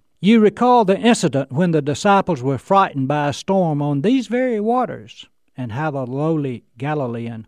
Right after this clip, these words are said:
hushed the storm. Jesus finished saying these things,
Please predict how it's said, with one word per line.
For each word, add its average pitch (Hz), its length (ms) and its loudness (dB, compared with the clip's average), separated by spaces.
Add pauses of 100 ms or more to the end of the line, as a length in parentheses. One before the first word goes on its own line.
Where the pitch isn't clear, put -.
hushed - 420 -8
the 117 80 -10
storm. 113 400 -10 (1300)
Jesus 214 480 2
finished 226 500 -2
saying 220 380 -2
these 120 260 -6
things, 135 600 -10